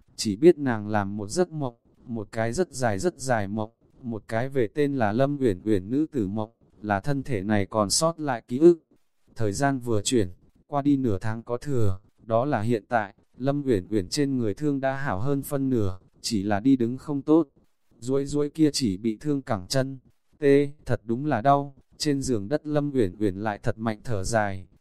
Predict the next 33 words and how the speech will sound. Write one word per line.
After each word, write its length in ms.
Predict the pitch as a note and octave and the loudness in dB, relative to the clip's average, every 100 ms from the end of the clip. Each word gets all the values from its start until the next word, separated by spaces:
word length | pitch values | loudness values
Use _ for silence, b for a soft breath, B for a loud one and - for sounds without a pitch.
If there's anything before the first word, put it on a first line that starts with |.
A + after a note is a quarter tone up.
| _ | _
đối 200 | G#2+ A#2+ | -4 -2
nàng 260 | D3+ B2+ G2+ | -2 -4 -2
tới 240 | A#2 A2+ | -2 0
nói 220 | A#2+ A#2 | 0 -4
trọng 240 | C3 C#3+ A#2+ | -2 -4 -2
sinh 280 | - D3 C3+ | 0 2 0
cũng 320 | C3 D#3+ F3 _ _ _ _ B2+ _ _ _ _ | -6 -8 -12 _ _ _ _ _ _ _ _ _
không 220 | - D3+ | -6 -6
phải 240 | - A2+ F2 | -2 -4 -2
không 240 | - D3 | -4 -4
thể 180 | - F#2 | -2 -2
tiếp 240 | - F#3+ | 4 4
thu, 380 | - D3 D3 C#3+ C#3 _ - | 4 -2 -2 -4 -10 _ -6
rốt 220 | D3+ F3+ | -4 -4
cuộc 220 | B2+ G#2 | -6 -10
có 120 | - A2+ | -8 -8
không 260 | D#3 C#3+ | -6 -4
gian 240 | C3+ C#3 C3 | 0 0 0
đánh 200 | A2+ A2+ | -2 -2
quá 220 | A#2 A#2+ | -4 -2
dự 220 | C#3 C3 | 0 -2
phòng 240 | A#2+ A2+ G2 | -2 -6 -2
châm. 340 | C#3 C3+ C#3 C3+ _ _ _ _ | -2 -2 -4 -12 _ _ _ _
Chỉ 220 | - A2+ G2 | -6 -4 0
là 180 | G#2 | 0
làm 300 | G#2 G#2 G2 | 0 -2 -2
một 120 | G#2 G2+ | -8 -8
cái 220 | A2 A2+ | -6 -4
đã 140 | B2 C3 | -4 0
kết 200 | F3 E3 | 2 2
hôn 260 | D#3 D3 | 0 -2
nông 160 | C#3+ C#3 | -2 -4
phụ, 320 | - C3 G#2 | -6 -6 -8